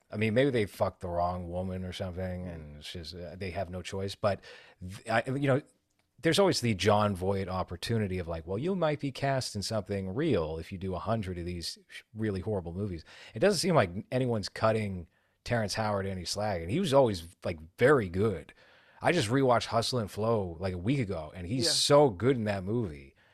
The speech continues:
Speaker 2: And, uh, and
Speaker 1: Um,
Speaker 2: again, th-, again, that filmmaker, fucking Craig Brewer, like, look at his, his output now is horrible.
Speaker 1: I know. I, that blew my mind that that was Craig Brewer. I had
Speaker 2: Yeah.
Speaker 1: no idea. And then I
Speaker 2: Yeah.
Speaker 1: checked out Letterboxd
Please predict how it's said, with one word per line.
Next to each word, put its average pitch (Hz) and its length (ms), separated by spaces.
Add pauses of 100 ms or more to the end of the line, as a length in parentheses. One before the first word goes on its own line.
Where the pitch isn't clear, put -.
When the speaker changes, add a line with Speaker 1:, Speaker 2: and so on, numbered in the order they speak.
(420)
Speaker 2:
And, 185 120
uh, 202 240
and - 20
Speaker 1:
Um, 180 60
Speaker 2:
again, 196 320 (240)
th-, 180 120
again, 151 320 (280)
that 160 260
filmmaker, 175 480 (220)
fucking 139 420
Craig 165 240
Brewer, 143 400 (180)
like, 151 280 (920)
look 220 180
at 233 60
his, 170 180 (160)
his 170 180
output 175 380
now 151 220
is 127 80
horrible. 151 640
Speaker 1:
I 120 220
know. 147 160
I, 147 180
that 135 360
blew 143 180
my 131 180
mind 113 280
that 101 100
that 117 140
was 107 140
Craig 113 440
Brewer. 104 320
I 98 80
had 117 160
Speaker 2:
Yeah. 156 140
Speaker 1:
no 123 180
idea. 107 340
And 101 80
then 110 80
I 107 40
Speaker 2:
Yeah. 104 60
Speaker 1:
checked 131 280
out 113 220
Letterboxd 107 520